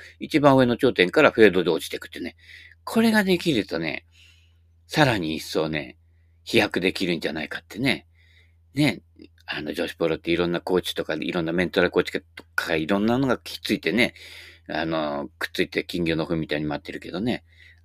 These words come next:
あの人たちがね、あの、吉田正のね、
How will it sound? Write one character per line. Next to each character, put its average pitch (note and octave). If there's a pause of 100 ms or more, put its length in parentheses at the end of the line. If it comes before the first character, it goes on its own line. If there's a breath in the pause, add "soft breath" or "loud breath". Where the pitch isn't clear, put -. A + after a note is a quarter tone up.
(160)
あ F#2
の F2+
人 -
た -
ち D2+
が D2
ね、 G2+ (540 soft breath)
あ -
の、 C#2+
吉 -
田 G2
正 F2
の E2
ね、 E2+